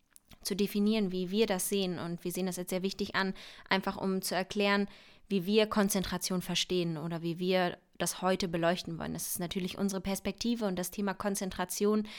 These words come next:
ist halt auch einfach ein riesiges Feld. Eine Definition von Kai Engbert mitgebracht und die lautet:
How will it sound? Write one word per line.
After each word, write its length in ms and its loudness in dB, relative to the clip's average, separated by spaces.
ist 140 2
halt 140 8
auch 80 0
einfach 380 0
ein 140 -2
riesiges 520 0
Feld. 320 -4
Eine 100 4
Definition 600 4
von 220 0
Kai 200 0
Engbert 400 2
mitgebracht 640 -2
und 160 -4
die 40 -4
lautet: 560 -2